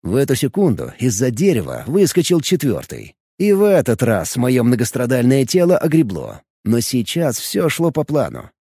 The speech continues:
Целенаправленно пропустив удар, я нанёс свой точно в сердце врагу. Тем временем подожжённый сбил пламя и даже кое-как встал, но взмахом меча я снёс ему голову и, убедившись, что в поле зрения никого нет,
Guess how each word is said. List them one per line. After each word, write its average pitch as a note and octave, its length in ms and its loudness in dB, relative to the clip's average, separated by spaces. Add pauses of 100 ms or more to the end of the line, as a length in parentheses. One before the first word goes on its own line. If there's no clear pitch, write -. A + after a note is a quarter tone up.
(140)
Целенаправленно C3+ 800 2
пропустив C#3+ 480 -2
удар, D3+ 480 0
я C3+ 220 -2
нанёс F#3+ 360 2
свой F#3 520 2 (100)
точно D#3+ 440 0
в - 60 -10
сердце B2+ 440 -2
врагу. C#2 400 -8 (640)
Тем G#2 180 -4
временем F2+ 480 -2
подожжённый A#2+ 760 0
сбил E3 340 -4
пламя E2 580 -4
и A#2 120 -8
даже D#3 360 -6
кое-как E3+ 380 -2
встал, C2 440 -8 (180)
но B2+ 220 2
взмахом C3+ 500 2
меча C#3 640 0
я F3 260 0
снёс G3 480 0
ему D#3+ 160 2
голову D2+ 500 -4 (220)
и, C3+ 300 2
убедившись, B2+ 580 0
что - 240 -4
в - 100 -10
поле B2+ 220 2
зрения A#2 400 2
никого A#2 260 2
нет, F3+ 300 0